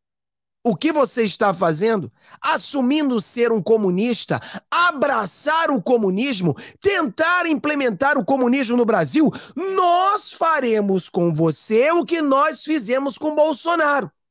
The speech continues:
O Lula está em um campo minado. Os próximos passos do Lula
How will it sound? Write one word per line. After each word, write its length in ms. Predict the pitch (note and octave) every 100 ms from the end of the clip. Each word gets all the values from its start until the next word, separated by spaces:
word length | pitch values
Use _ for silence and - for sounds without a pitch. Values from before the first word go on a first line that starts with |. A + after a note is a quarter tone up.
| _ _ _ _ _ _ _ _ _ _ _ _ _ - -
O 140 | D#4+ D4+
Lula 420 | D4+ F#4 E4+ C4+
está 640 | A3 - - B3+ C#4 B3+
em 120 | G#3
um 120 | G#3+ F#3+
campo 460 | G#3 G#3+ A3 G3
minado. 540 | G#3 G3 E3+ F#3+ D#3 A#2 _ _ _ _ _ _ _ _ _ _ _ _ _ _ _
Os 200 | A#3+ -
próximos 760 | - D#4+ G4+ A4 - D4+ A#3+ -
passos 520 | - B3+ B3+ - G3+
do 120 | F3+
Lula 320 | F#3+ C4 D#4